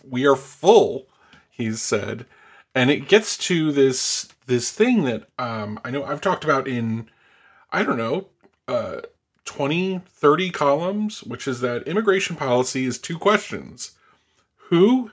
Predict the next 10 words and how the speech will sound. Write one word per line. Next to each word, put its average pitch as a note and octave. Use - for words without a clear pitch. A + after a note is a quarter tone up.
and C3+
how F3
many, F#3+
<laughs> -
right? F#3
And C3+
Democrats C#3
have A#2+
typically, A#2
or B2+